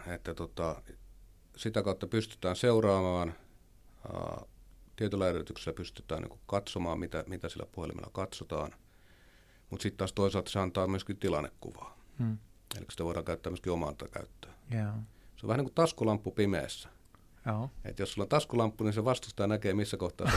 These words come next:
Speaker 1: tui-, <laughs> tuikit sillä. Mut jos sä oot ihan pimeässä ilman lamppua, niin sä törmäät nenä, nenä edellä puuhun, etkä pääse mihinkään.
Speaker 2: Mm.
Speaker 1: Eli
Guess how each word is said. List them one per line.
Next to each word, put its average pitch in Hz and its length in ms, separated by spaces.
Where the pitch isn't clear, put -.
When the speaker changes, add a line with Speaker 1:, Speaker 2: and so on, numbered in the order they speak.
Speaker 1:
tui-, 113 300
<laughs> 147 80
tuikit 131 280
sillä. 92 380
Mut 101 180
jos 107 140
sä 113 80
oot 110 100
ihan 127 240
pimeässä 117 360
ilman 110 220
lamppua, 120 400
niin 101 100
sä 107 80
törmäät 101 440
nenä, 113 280
nenä 110 300
edellä 101 240
puuhun, 98 420
etkä 87 200
pääse 87 260
mihinkään. 87 560
Speaker 2:
Mm. 117 340
Speaker 1:
Eli - 240